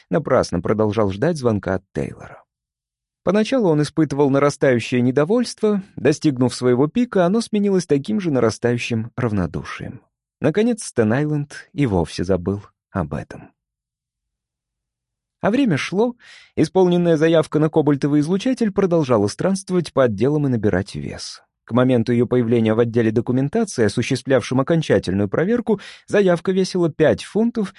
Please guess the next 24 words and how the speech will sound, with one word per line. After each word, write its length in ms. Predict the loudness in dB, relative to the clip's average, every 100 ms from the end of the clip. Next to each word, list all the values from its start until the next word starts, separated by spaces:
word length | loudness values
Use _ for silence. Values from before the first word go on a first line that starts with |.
| -16 -4
и 120 | -2
густо 360 | 0 0 0
изобиловала 560 | 2 2 2 2 2 0
словами, 560 | 2 0 2 0 0 -2
цифрами, 600 | -2 -2 -2 -2 -2 -2
печатями, 720 | -2 -4 0 0 0 -4 -4
фамилиями 760 | 0 0 0 0 -2 -4 -6 -10 -6
и 100 | -4
подписями. 800 | -2 -4 -4 -12 -12 -12 -14 -20 _ _ _ _ _ _ _ _ _ _ _ _ _
Роясь 340 | 2 4 2 0
во 140 | -2
всех 240 | 0 -2
этих 180 | 0 0
бумажных 500 | 2 2 0 0 0
дебрях, 540 | 0 0 2 0 0 -2
один 240 | 0 2
усердный 440 | 2 2 2 2 0
работник 440 | 2 2 0 0
отдела 420 | 0 0 0 0 0
зацепился 560 | -2 -2 -2 -2 -2
за 140 | -2 -2
странное 480 | 0 -2 0 0
слово 480 | -2 0 0 0 -2 -2
"немо". 640 | 0 2 0 -2 -12